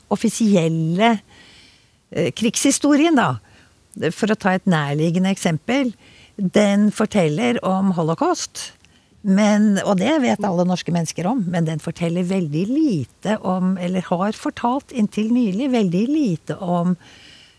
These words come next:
eh, norske menneskers, jeg holdt på å si, innsats for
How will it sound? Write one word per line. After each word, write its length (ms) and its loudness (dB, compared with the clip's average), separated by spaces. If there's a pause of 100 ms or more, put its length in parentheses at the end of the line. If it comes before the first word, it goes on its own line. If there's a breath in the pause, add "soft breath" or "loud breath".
eh, 480 0
norske 680 0
menneskers, 840 -4 (1160 soft breath)
jeg 160 2
holdt 160 0
på 80 0
å 20 0
si, 220 0
innsats 680 0
for 240 2